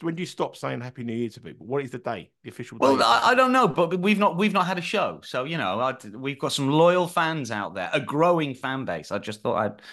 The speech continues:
Speaker 2: welcome them in with a new year 'cause we
Speaker 1: I
Speaker 2: hadn't
Speaker 1: think
Speaker 2: had a show so
Speaker 1: Yeah,
Speaker 2: far.
Speaker 1: it was very
Speaker 2: Are you
Speaker 1: nice
Speaker 2: s-,
Speaker 1: of
Speaker 2: are you
Speaker 1: you.
Speaker 2: saying we're too late?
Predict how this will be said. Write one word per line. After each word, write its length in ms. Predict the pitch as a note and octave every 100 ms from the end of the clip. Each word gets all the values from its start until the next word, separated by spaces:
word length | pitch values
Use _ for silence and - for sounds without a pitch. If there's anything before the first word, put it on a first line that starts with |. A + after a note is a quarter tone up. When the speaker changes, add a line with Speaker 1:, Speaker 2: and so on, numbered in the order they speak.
| - -
Speaker 2:
welcome 360 | A#2 B2+ B2+ B2+
them 140 | B2+
in 180 | C#3+ C#3
with 120 | C#3
a 40 | C#3
new 240 | D3 D#3
year 240 | F3 A#3
'cause 160 | - A2
we 100 | B2
Speaker 1:
I 20 |
Speaker 2:
hadn't 140 | B2+ C#3+
Speaker 1:
think 80 |
Speaker 2:
had 80 | D3
a 20 | E3+
show 220 | - G#3+
so 240 | G#3 G2+
Speaker 1:
Yeah, 140 | A#3 A3+
Speaker 2:
far. 120 | D3
Speaker 1:
it 40 |
was 120 | C3+
very 160 | C#3+ B2
Speaker 2:
Are 80 | E3
you 60 |
Speaker 1:
nice 160 | G#3+ G#3
Speaker 2:
s-, 0 |
Speaker 1:
of 60 | G3+
Speaker 2:
are 60 |
you 100 | G#3+
Speaker 1:
you. 40 | G#3+
Speaker 2:
saying 280 | A3 A3
we're 100 | G#3
too 240 | G3 G#3+ G3+
late? 340 | F3 - -